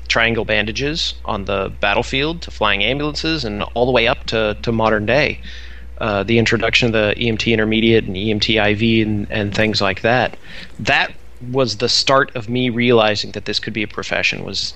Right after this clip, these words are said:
was sitting in that classroom. And like I mentioned, having a, an inspired instructor who just,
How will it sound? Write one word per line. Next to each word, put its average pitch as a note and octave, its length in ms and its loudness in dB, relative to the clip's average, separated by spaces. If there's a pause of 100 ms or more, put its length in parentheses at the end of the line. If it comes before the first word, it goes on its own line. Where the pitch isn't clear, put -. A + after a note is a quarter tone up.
was A#2+ 160 0
sitting A#2+ 260 4
in G#2 60 0
that G2+ 160 0
classroom. A2 500 0
And G2+ 80 -8
like G#2+ 180 0
I G2 60 -2
mentioned, A2 460 0
having A#2 400 0
a, G2 360 -6 (220)
an A2 140 -6
inspired A#2 880 2 (840)
instructor A#2 720 -2 (600)
who C3 200 0
just, A2+ 520 0